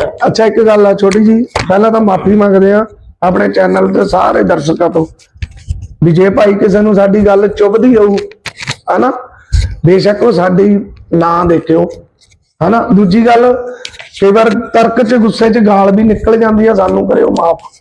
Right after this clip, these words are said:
Speaker 2: ਅਸੀਂ ਤਾਂ ਅੱਜ ਵੈਸੇ ਹੀ ਸਾਰੇ ਯਾਰ ਦੋਸਤ ਇਕੱਠੇ ਹੋਏ ਬੈਠੇ ਆ, ਉਹ ਤਾਂ ਗੱਲ ਭਰਾ ਨੇ ਚਲਾ ਲਈ ਤਾਂ ਗੱਲ ਕਰਦੇ ਆ, ਨਹੀਂ ਤਾਂ ਸਾਨੂੰ ਕਿਸੇ ਤੱਕ, ਸਾਨੂੰ, ਸਾਨੂੰ ਕੋਈ ਮਤਲਬ ਨਹੀਂ ਗਾ, ਹਨਾ। ਪਰ ਮੈਂ ਇੱਕ ਤੈਨੂੰ ਗੱਲ ਦੱਸਦਾ, ਲੈ ਪਹਿਲੀ ਪਾਤਸ਼ਾਹੀ ਤੋਂ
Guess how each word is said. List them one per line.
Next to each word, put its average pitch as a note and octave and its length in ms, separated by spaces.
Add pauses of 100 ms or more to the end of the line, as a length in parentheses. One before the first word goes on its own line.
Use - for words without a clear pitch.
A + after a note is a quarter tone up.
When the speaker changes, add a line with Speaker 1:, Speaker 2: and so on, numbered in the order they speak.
(580)
Speaker 2:
ਅਸੀਂ F#3 160
ਤਾਂ A3 100
ਅੱਜ G#3+ 120
ਵੈਸੇ G3+ 320
ਹੀ G#3+ 120
ਸਾਰੇ G#3 220
ਯਾਰ F#3 280
ਦੋਸਤ F3+ 380
ਇਕੱਠੇ F3+ 260
ਹੋਏ F3 100
ਬੈਠੇ E3+ 300
ਆ, G3+ 80 (600)
ਉਹ F3 60
ਤਾਂ G#3 80
ਗੱਲ G#3+ 560 (640)
ਭਰਾ G#3 220
ਨੇ A3 140
ਚਲਾ G#3 260
ਲਈ G#3 200
ਤਾਂ G#3 260
ਗੱਲ G#3 260
ਕਰਦੇ G3+ 360
ਆ, A3+ 40 (640)
ਨਹੀਂ F#3+ 120
ਤਾਂ G#3+ 140
ਸਾਨੂੰ G#3 320
ਕਿਸੇ A3 200
ਤੱਕ, A#3 240
ਸਾਨੂੰ, B3+ 360 (360)
ਸਾਨੂੰ A3 420
ਕੋਈ D3 200
ਮਤਲਬ A#3+ 380
ਨਹੀਂ - 160
ਗਾ, F#3 200
ਹਨਾ। A3+ 100 (720)
ਪਰ B3 160
ਮੈਂ C#4 120
ਇੱਕ C#4 140
ਤੈਨੂੰ C#4 240
ਗੱਲ C4+ 140
ਦੱਸਦਾ, G#3+ 500 (1600)
ਲੈ G#3+ 280
ਪਹਿਲੀ B3+ 320
ਪਾਤਸ਼ਾਹੀ G#3 720
ਤੋਂ F#3 180